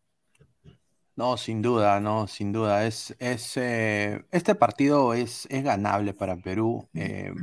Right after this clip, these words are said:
eh, el repechaje, como lo vuelvo a repetir, es, eh, Perú tiene todas para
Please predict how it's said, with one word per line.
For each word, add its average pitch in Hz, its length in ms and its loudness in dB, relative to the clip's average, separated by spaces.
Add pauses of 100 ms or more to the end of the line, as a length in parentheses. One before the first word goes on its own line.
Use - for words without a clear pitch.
eh, 107 320 2
el 110 100 2
repechaje, 147 840 4 (580)
como 117 200 2
lo 117 80 4
vuelvo 135 160 6
a 135 40 8
repetir, 110 600 0 (140)
es, 113 460 -4
eh, 101 800 -2 (800)
Perú 135 300 12
tiene 160 260 10
todas 180 360 10
para 123 240 8